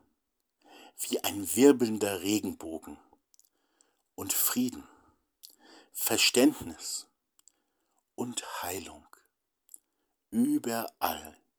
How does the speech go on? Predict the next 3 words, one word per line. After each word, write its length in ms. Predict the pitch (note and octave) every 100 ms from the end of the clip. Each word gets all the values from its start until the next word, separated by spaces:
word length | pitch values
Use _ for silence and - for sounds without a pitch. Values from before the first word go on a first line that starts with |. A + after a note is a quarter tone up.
| _ _ _
hintragen. 920 | - A2 G#2+ - - - - - - _ _ _ _ _ _ _ _ _ - - _ _ _ _ _ _ _ _ _ - -
Die 80 | -
gesamte 840 | C3+ B2+ D3+ D#3+ G3 - - C2+